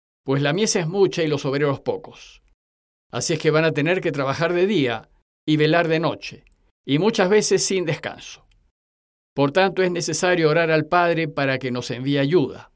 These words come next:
Dice el texto, "Rueguen al dueño de la mies que envíe obreros a su mies". Pues, como no nos damos abasto, necesitamos pedirle al Padre por las vocaciones,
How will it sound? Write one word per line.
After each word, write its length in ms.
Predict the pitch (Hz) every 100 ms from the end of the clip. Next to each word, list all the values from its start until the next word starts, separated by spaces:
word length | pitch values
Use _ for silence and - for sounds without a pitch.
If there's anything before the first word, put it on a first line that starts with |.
| _ _ _ _ _ _
Dice 260 | 123 127 135
el 100 | 127
texto, 540 | 143 - - 92 - _ _ _ _ -
"Rueguen 720 | 139 196 190 147 127 117 - -
al 180 | 127
dueño 280 | 127 151 147
de 100 | 139
la 100 | 151
mies 440 | 226 262 262 - _ _ _ -
que 120 | 139
envíe 220 | 135 156
obreros 520 | 143 151 151 135 127
a 80 | 117
su 160 | - -
mies". 540 | - - - - - _ _ _ _ _ _ _ _
Pues, 480 | - 139 147 147 - _ _ _ _ -
como 260 | 127 127
no 120 | 190
nos 180 | 220 170
damos 300 | 190 185 156
abasto, 580 | 156 165 131 - 123 - _ _ _ _
necesitamos 680 | 123 135 147 151 165 202 170
pedirle 340 | 156 170 175 156
al 100 | 151
Padre 340 | 170 170 165
por 200 | 143 135
las 120 | 127
vocaciones, 840 | 127 113 117 151 - - - -